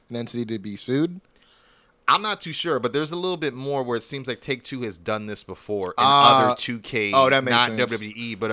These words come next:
Speaker 1: Well, yeah, we
Speaker 2: apparently
Speaker 1: were talking about that. Remember, like, what's the difference between that and the N B A players
Speaker 2: That's
Speaker 1: and stuff like
Speaker 2: exactly
Speaker 1: that?
Speaker 2: what's
Speaker 1: Okay,
Speaker 2: happened,
Speaker 1: okay.
Speaker 2: yeah. So according to a de-, uh, deposition, ag-, uh, I believe, I forgot, uh, what her name was. Let me see.
Speaker 1: Oh, the artist herself?
Speaker 2: Yeah, uh, I think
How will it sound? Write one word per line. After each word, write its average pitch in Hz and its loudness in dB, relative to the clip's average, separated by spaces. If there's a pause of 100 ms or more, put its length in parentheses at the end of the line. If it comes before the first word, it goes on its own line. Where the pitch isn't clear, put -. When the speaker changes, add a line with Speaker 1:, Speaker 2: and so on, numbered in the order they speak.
(100)
Speaker 1:
Well, 131 -2
yeah, 190 2
we 208 4
Speaker 2:
apparently 233 2
Speaker 1:
were 294 -4
talking 262 -6
about 175 2
that. 135 0
Remember, 175 0
like, 160 0
what's 165 -4
the 180 -6
difference 175 -4
between 175 -4
that 160 2
and 156 -4
the 143 -4
N 156 -4
B 147 -2
A 156 0
players 151 0
Speaker 2:
That's - -2
Speaker 1:
and - -6
stuff 110 4
like 107 2
Speaker 2:
exactly 117 0
Speaker 1:
that? 160 6
Speaker 2:
what's 147 0
Speaker 1:
Okay, 113 4
Speaker 2:
happened, 113 4
Speaker 1:
okay. 110 2
Speaker 2:
yeah. - -10 (180)
So - -4
according 190 -2
to 190 -6
a 160 -4
de-, 147 -4
uh, 127 4 (120)
deposition, 135 -2
ag-, 120 -4
uh, 117 4
I 110 0
believe, 123 -8
I 123 -6
forgot, 135 -4
uh, 107 -8
what 101 -10
her - -14
name 92 -12
was. 85 -14
Let 98 -12
me 98 -10
see. 92 -14 (100)
Speaker 1:
Oh, 135 2
the 123 0
artist 127 0
herself? 127 -2
Speaker 2:
Yeah, 117 0
uh, 110 -2
I 104 -12
think 139 -14